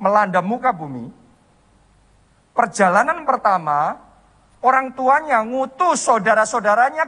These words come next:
ke Mesir untuk beli bahan makanan. Semua kakak-kakaknya Yusuf itu diutus pergi. Tapi Benjamin itu nggak boleh pergi,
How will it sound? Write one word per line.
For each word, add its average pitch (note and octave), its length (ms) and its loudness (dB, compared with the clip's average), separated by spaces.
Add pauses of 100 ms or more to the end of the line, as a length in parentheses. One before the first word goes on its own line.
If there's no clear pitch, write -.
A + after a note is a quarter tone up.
ke C#4 80 -8
Mesir G3+ 560 -4
untuk A3 240 -8
beli F#3 160 -4
bahan F3+ 240 2
makanan. F#3+ 560 -2 (1200)
Semua F4 800 0
kakak-kakaknya C4+ 800 2
Yusuf A#3 640 -2
itu C#4 400 -4
diutus G#3+ 400 -8
pergi. D#3 400 -6 (520)
Tapi A3+ 440 -2
Benjamin D3+ 840 -4 (360)
itu F3+ 160 -14
nggak G#3 360 -4
boleh G#3+ 240 -4
pergi, D#3+ 480 -8